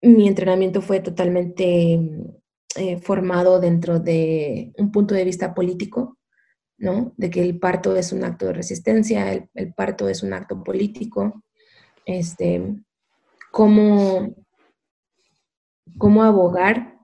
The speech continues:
por los derechos y la dignidad de las mujeres indígenas y afroamericanas en los hospitales, ¿no? Eso fue parte de mi formación.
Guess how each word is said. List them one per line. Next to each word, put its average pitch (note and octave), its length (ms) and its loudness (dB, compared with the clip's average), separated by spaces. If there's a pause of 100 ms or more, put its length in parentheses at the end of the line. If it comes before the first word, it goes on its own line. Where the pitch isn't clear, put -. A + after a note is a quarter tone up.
(180)
por F#3 680 2 (220)
los G3+ 220 2
derechos F#3 680 0
y G#3 80 -2
la G3+ 120 0
dignidad F#3 560 -2
de F#3 160 -4
las F3+ 200 -4
mujeres F3+ 640 -4 (360)
indígenas F#3 840 -2
y - 180 -4
afroamericanas F3+ 920 -4
en F#3 140 -8
los F3 140 -10
hospitales, F#3+ 720 -6
¿no? A#3 120 -6
Eso G3+ 160 -4
fue F#3+ 180 -6
parte F3+ 280 -6
de F#3 100 -4
mi F#3 120 -6
formación. G3 680 -6